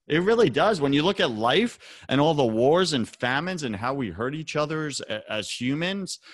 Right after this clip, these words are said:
and kill each other and destroy each other and the greed and all the poverty, when you look at life as a whole, life is ugly. It sucks. It really does. The majority, like, if you did the eighty twenty rule,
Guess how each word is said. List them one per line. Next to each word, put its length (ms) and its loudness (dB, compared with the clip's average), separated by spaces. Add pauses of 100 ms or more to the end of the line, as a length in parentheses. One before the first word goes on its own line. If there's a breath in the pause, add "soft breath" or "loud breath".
(100)
and 160 -6
kill 320 -2
each 200 -2
other 180 -2
and 140 -2
destroy 460 -4
each 180 -6
other 200 -2
and 160 -4
the 60 -4
greed 480 -4
and 160 -2
all 100 -2
the 120 -6
poverty, 680 -4 (280 soft breath)
when 140 0
you 120 6
look 200 0
at 260 2 (100)
life 420 -2
as 160 -2
a 80 -2
whole, 520 0 (360)
life 280 0
is 180 0
ugly. 640 0 (880)
It 180 4
sucks. 1080 -2
It 120 0
really 400 0
does. 420 0
The 100 -6
majority, 680 -2
like, 160 -4
if 80 -8
you 60 -8
did 180 -2
the 80 0
eighty 240 0
twenty 320 -4
rule, 300 -2